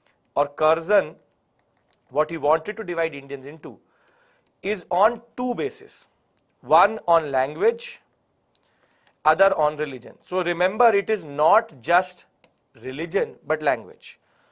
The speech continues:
So basically, the Bengali Hindu nationalist was the problem for, was the problem for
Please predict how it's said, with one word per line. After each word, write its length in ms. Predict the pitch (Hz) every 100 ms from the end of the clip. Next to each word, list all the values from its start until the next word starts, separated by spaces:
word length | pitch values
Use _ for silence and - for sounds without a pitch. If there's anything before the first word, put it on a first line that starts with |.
| _ _ _ _ _
So 460 | - 185 233 - - _ _ _ _ _ _ 127
basically, 640 | 156 214 277 240 185 175 - _ _ _ _ _ _ _ _ _ _
the 220 | 127 185
Bengali 960 | 123 160 160 160 160 170 190 233 262 - _ _ _ _ _ _ _ _ _ _ _ _ _ - _ _ -
Hindu 500 | 165 190 196 233 233
nationalist 760 | 175 160 - 170 147 - - _ _ _ _ _ _ _ _ _ _ _ _ _ _ _ _ _ _ _ _
was 500 | 117 151 180 190 156
the 380 | 208 226 233 - _ _ _ _ _ _ _ _ -
problem 600 | 151 156 156 196 208 202
for, 520 | - 143 131 185 190 _ -
was 220 | 139 143
the 100 | 175
problem 540 | 151 139 135 143 156
for 320 | 147 127 147